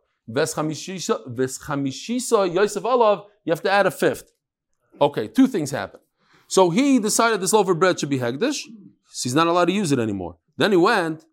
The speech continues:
mal, uh, not the lachla, he went and he ate it.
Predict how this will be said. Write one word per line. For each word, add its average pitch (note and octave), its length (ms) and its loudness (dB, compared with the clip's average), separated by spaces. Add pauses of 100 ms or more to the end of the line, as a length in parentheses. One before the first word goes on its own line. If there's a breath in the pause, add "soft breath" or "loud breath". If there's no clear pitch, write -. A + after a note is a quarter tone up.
mal, D#3+ 720 0 (1080)
uh, D#3 520 0
not D#3+ 220 2
the E3 100 -4
lachla, D#3 800 0 (160)
he D3+ 160 -2
went F#3+ 240 2
and D#3+ 100 0
he D3+ 120 0
ate G3 160 0
it. D#3 260 -4